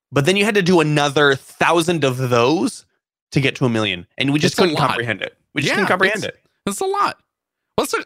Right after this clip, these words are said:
Speaker 2: I think that was a great story. Um, w-, w-, are there any
Speaker 1: I,
Speaker 2: takeaways?
Speaker 1: I think there are a
Speaker 2: maybe?
Speaker 1: lot more of these, by the way.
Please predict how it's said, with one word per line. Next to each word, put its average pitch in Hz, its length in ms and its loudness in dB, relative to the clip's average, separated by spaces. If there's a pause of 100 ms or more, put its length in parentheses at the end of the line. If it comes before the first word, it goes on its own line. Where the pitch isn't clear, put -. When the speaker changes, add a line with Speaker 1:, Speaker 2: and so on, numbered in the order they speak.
Speaker 2:
I 392 160 -2
think 330 160 -4
that 233 120 0
was 147 120 -6
a 123 40 -8
great 110 240 -4
story. 95 400 -2
Um, 135 400 -2
w-, 139 160 -6
w-, 131 220 -18 (1040)
are 143 100 -2
there 233 100 -6
any 214 140 -6
Speaker 1:
I, 160 280 2
Speaker 2:
takeaways? 160 100 -2
Speaker 1:
I 151 240 2
think 214 260 -4
there 180 160 2
are 143 140 4
a - 20 4
Speaker 2:
maybe? 139 100 0
Speaker 1:
lot 147 220 2
more 131 140 2
of 110 80 -2
these, 101 140 -4
by 98 120 -2
the 92 80 -4
way. 87 180 -4